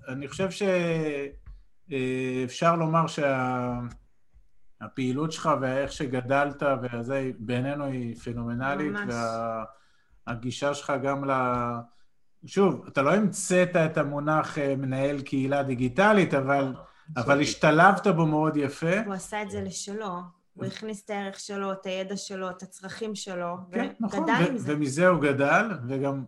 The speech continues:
Speaker 1: איך שאתה אומר, הייתי ב-, הייתי כבוי בעבודה הקודמת, ופתאום זה גרם
Speaker 3: כן.
Speaker 1: לי לפרוח.
Speaker 3: כן.
Speaker 1: גם צריך לומר שאנחנו מכירים אותך, שבהתחלה אתה, אתה, אתה התחבטת, ולעיתים גם איתנו,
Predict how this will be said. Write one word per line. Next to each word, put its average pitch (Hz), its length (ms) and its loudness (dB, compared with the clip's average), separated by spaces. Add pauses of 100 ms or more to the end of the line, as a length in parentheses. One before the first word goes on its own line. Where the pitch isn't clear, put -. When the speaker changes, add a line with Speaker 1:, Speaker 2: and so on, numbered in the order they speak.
Speaker 1:
איך 135 160 -6
שאתה - 120 -6
אומר, 165 240 2
הייתי 151 260 0
ב-, 143 360 2
הייתי 160 320 0
כבוי 151 460 2
בעבודה 139 480 2
הקודמת, 143 600 -2
ופתאום 135 480 -4
זה 127 120 -4
גרם 131 320 2
Speaker 3:
כן. 135 60 -4
Speaker 1:
לי 131 80 -2
לפרוח. 143 600 4
Speaker 3:
כן. 240 200 -6 (800)
Speaker 1:
גם 156 200 2
צריך 196 240 2
לומר 214 520 10
שאנחנו 170 360 2
מכירים 170 400 2
אותך, 196 240 -2
שבהתחלה 151 960 4
אתה, 180 240 4 (160)
אתה, 143 200 -2 (220)
אתה 131 140 -2
התחבטת, 143 720 0 (100)
ולעיתים 139 420 -2
גם 151 160 -2
איתנו, 151 500 -2